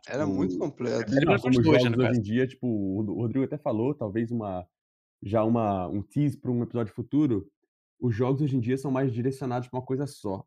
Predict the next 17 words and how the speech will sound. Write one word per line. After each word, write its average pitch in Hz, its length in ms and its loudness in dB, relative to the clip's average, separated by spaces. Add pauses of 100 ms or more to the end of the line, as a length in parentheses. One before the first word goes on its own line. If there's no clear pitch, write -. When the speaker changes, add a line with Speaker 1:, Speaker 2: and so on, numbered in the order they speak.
Speaker 2:
Aquele 175 400 2
jogo, 127 260 2
cara, 98 180 -8
tinha 131 160 0
de 131 100 -2 (140)
tudo. 90 260 0 (100)
Tipo, - 120 -20 (100)
tudo 208 180 -2
que - 60 -14
você 165 60 -2
podia 147 160 -4
explorar 135 320 -2
em 127 40 -2
Star 120 200 -4
Wars 110 260 -2
tava 131 240 -4
lá. 95 160 -4